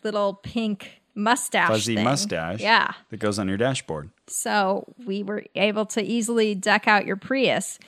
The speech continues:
Speaker 2: Yeah.
Speaker 1: And it had to be your Prius and not my two thousand four Toyota Matrix.
Speaker 2: Covered in bumper stickers.
Speaker 1: <laughs> Yeah, that would not be a
Speaker 2: My, my car looked
Speaker 1: passable
Speaker 2: a little
Speaker 1: Lyft.
Speaker 2: more Lyft-like. And,
Speaker 1: Mm-hmm.
Speaker 2: uh, we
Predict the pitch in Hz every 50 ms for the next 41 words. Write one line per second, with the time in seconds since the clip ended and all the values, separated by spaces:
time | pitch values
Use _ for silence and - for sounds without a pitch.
0 | - - 135 127 123 240 - - - 262 247 233 247 262 254 254 226 233 214 226
1 | 220 208 208 208 202 - - 202 180 175 175 190 - - - 190 190 180 185 175
2 | 180 180 208 208 208 - 190 - - - 190 190 208 - 196 - 180 170 190 -
3 | 196 175 175 175 175 185 - - 208 202 214 185 - - 214 208 - - 123 113
4 | - 120 120 117 117 117 113 113 113 113 110 107 113 110 110 104 110 101 - -
5 | - 101 196 208 107 113 359 330 - - 320 302 370 269 233 214 220 233 - 269
6 | 277 262 233 208 220 220 208 202 185 - - 202 226 208 165 160 196 214 - -
7 | - 117 117 113 113 113 113 - - 110 107 - 113 110 110 107 110 113 - 175
8 | 180 - - 135 123 123 131 120 117 113 113 107 101 101 101 101 107 113 98 -
9 | - 107 95 98 98 - - - _ - - 113 110 107 107 104 101 104 98 98
10 | 95 98 107 104 104 107 110